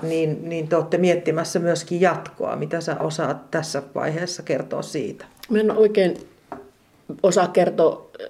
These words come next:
Speaker 2: enkä oikeastaan haluakaan kertoa sitä kauheasti vielä, mutta jatkoa tulee. Ja se on, niin kuin, Repsika Oy kautta tulee toimimaan. Mut sit henkilökohtaisesti voin sanoa, että m-,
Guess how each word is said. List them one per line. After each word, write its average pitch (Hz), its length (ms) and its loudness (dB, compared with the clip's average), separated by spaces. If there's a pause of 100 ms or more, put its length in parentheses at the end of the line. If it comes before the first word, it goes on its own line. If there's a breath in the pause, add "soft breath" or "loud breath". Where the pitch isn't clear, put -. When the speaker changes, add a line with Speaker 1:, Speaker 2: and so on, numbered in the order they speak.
(120)
Speaker 2:
enkä 160 220 2
oikeastaan 165 360 0
haluakaan 165 420 4
kertoa 143 320 -4
sitä 160 240 -6
kauheasti 214 600 2
vielä, 208 300 6 (100)
mutta 190 360 0 (180)
jatkoa 180 460 0
tulee. 202 520 4 (720 loud breath)
Ja 185 120 2
se 175 120 0
on, 170 80 4
niin 175 100 2
kuin, 170 140 0
Repsika 170 420 0
Oy 151 460 6 (380)
kautta 147 440 0 (580 loud breath)
tulee 151 420 2
toimimaan. 156 520 0
Mut 160 160 -4
sit 139 180 -2 (220)
henkilökohtaisesti 170 1120 0 (580 soft breath)
voin 170 160 0
sanoa, 160 340 2
että 160 180 -6
m-, 170 200 -2